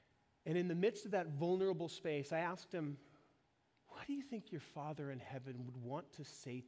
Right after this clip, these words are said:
to you right now?" And almost without thinking, he said, "I think he would probably say, 'Stop it. Don't be an idiot. Just stop doing that.'" And I was surprised by the tone of voice that my friend used.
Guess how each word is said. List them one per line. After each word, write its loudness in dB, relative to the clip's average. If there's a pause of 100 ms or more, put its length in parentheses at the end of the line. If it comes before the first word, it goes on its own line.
to -10
you -8
right -14
now?" -18 (2250)
And 4
almost 8
without 6
thinking, 4
he 2
said, 8
"I 12
think 2
he 4
would 2
probably 6
say, 4
'Stop 8
it. 2
Don't 12
be 8
an 6
idiot. 6
Just 2
stop 10
doing 8
that.'" -4 (920)
And 2
I 6
was 2
surprised 4
by 8
the -4
tone 2
of 0
voice 0
that -6
my 0
friend -2
used. -4